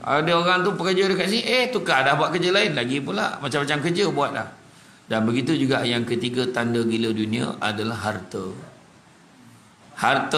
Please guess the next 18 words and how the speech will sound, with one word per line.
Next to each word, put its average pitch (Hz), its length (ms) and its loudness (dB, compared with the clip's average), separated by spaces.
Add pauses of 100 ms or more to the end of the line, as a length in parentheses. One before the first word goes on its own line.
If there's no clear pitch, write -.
apa, 143 240 0 (320)
apa 139 320 2
juga 147 400 0
jenis 147 240 0
harta 139 400 2
yang 135 160 0
kita 131 160 -2
boleh 131 160 2
gambarkan. 131 480 2
Kalau 139 160 -2
ingatlah 160 400 0
masa 151 320 -2
kecil-kecil 147 560 -4
dululah 151 400 0
kita, 135 480 0 (340)
dekat 131 240 0
kampung 143 400 0
masing-masing, 135 640 -2